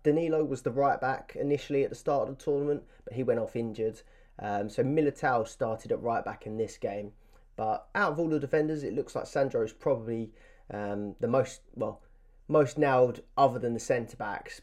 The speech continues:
but he's looking like the best value as well at one point five cheaper than the centre-back. So someone to keep an eye on there. Um, so they've got the clean sheet points all around. And I brought in, uh, Vinicius Junior actually, and I thought he looked quite good.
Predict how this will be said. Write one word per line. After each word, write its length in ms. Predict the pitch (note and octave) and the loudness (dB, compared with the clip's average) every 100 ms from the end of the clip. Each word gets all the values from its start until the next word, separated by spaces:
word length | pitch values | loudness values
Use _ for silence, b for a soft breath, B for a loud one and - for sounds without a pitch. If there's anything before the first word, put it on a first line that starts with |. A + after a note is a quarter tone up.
| - | -4
but 220 | B2+ A#2 | 0 0
he's 120 | A#2 C#3 | 0 0
looking 240 | D#3 A#2+ | 0 0
like 120 | A2 | -2
the 60 | G#2+ | -2
best 260 | A2 - | -4 -6
value 300 | A#2 A2+ G#2+ | -6 -4 -4
as 140 | G#2 - | -4 -2
well 300 | A#2 G#2+ G#2+ | 0 0 0
at 80 | G#2 | 0
one 180 | A2+ A2 | -2 -2
point 240 | A2+ G#2+ | -2 -2
five 300 | - G#2+ G#2+ | -4 -4 -4
cheaper 340 | - A#2 - | -4 -4 -4
than 140 | G2+ G2+ | -8 -8
the 60 | G2 | -6
centre-back. 600 | A2+ G#2+ - G#2+ - - | -6 -6 -8 -10 -10 -6
So 140 | A2+ | -4
someone 300 | - E3 C3 | 0 0 0
to 60 | - | -6
keep 200 | A#2+ A2 | -8 -6
an 60 | |
eye 40 | A2+ | -4
on 200 | A2+ A2+ | -4 -4
there. 260 | A2 G#2+ - - - - - - - - - A#2 | -4 -8 -16 -20 -20 -20 -20 -20 -20 -20 -16 -6
Um, 460 | A2 A2 A2 A2+ - - | -4 -2 -4 -8 -14 -10
so 160 | - C3+ | 0 2
they've 100 | D3 | 6
got 120 | - | 6
the 60 | |
clean 280 | - G3+ F#3+ | 6 2 2
sheet 260 | - D#3+ - | 0 -2 4
points 280 | D3 B2 C#3 | 4 4 2
all 140 | C3+ | 2
around. 380 | B2+ C3 C#3+ - b b b b - | 2 2 0 -4 b b b b -4
And 160 | C3 E3 | 2 4
I 100 | F#3+ - - | 4 -2 -2
brought 200 | F3 D3 | 2 4
in, 120 | D#3+ | 6
uh, 220 | D#3 D3 D3 | 6 6 2
Vinicius 460 | C3+ E3 - D3 | 0 -2 0 -4
Junior 480 | - D#3 D#3 C3+ A2 | -2 2 4 4 2
actually, 300 | G#2 - A2 | 0 -4 -4
and 160 | A#2+ - | -4 -2
I 80 | D#3 | -2
thought 280 | D#3+ A#3 F#3 | 0 -2 0
he 40 | |
looked 240 | D3+ - | -2 -4
quite 260 | - C3+ - | 0 0 2
good. 280 | E3+ D#3 | 4 2